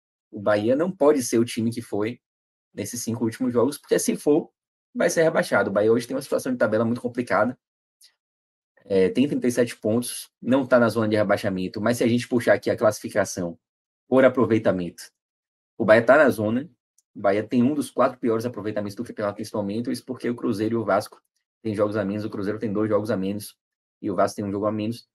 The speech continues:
embora, obviamente, um desses jogos seja justamente o confronto direto aí, né, entre Cruzeiro e Vasco. Então, é uma situação de tabela extremamente complicada. E aí eu vou até puxar aqui a classificação por pontos agora também, porque o que é que me preocupa?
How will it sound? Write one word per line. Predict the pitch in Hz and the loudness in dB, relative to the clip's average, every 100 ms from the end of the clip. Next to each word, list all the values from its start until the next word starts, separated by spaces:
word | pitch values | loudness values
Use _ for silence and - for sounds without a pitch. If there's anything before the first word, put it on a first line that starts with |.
| _ | _
embora, | 120 101 104 107 | -6 0 2 2
obviamente, | 110 107 101 104 | 0 -2 -6 -8
um | 107 | -6
desses | 101 107 | -6 -6
jogos | 98 95 - | -2 -2 -2
seja | - 98 | -6 -6
justamente | 107 - 101 98 | -6 -6 -6 -6
o | 117 | -10
confronto | - 113 110 104 101 | -10 -10 -8 -8 -6
direto | 107 95 95 92 | -2 0 0 0
aí, | 90 | -2
né, | 87 95 | -2 -6
entre | 95 - | -8 -10
Cruzeiro | 104 90 95 95 107 _ _ _ _ _ | -10 -6 -6 -6 -10 _ _ _ _ _
e | 110 | -6
Vasco. | 90 85 85 - - _ _ _ _ _ _ _ _ | 0 0 0 -8 -20 _ _ _ _ _ _ _ _
Então, | - 113 120 123 | -6 -2 0 0
é | - | 2
uma | 160 | 2
situação | 180 156 147 | 2 -2 -2
de | 131 | -2
tabela | 123 104 123 143 113 _ _ _ _ _ _ - | -2 2 2 0 -6 _ _ _ _ _ _ -8
extremamente | 180 - - 196 175 170 | -8 -8 -4 0 2 0
complicada. | - 170 - 92 95 87 _ _ _ _ _ - | -2 -4 0 2 2 -2 _ _ _ _ _ -2
E | 156 | 2
aí | 143 | 4
eu | 170 | 4
vou | 165 | 4
até | 151 156 | 4 2
puxar | 170 127 139 | 0 -2 0
aqui | 113 - 120 110 | -2 0 0 2
a | 95 | 0
classificação | 98 - 107 107 | -6 -10 -8 -8
por | 98 87 | -8 -8
pontos | 104 101 101 | -6 -4 -4
agora | 87 95 | -2 -4
também, | 92 90 117 120 - _ _ _ _ _ _ _ _ | -4 -4 -2 -4 -8 _ _ _ _ _ _ _ _
porque | 139 123 | -6 -4
o | 147 | -2
que | |
é | 175 | -2
que | 175 | -4
me | 175 | -4
preocupa? | 156 123 - 95 - 87 | -2 -2 -2 -8 -8 -16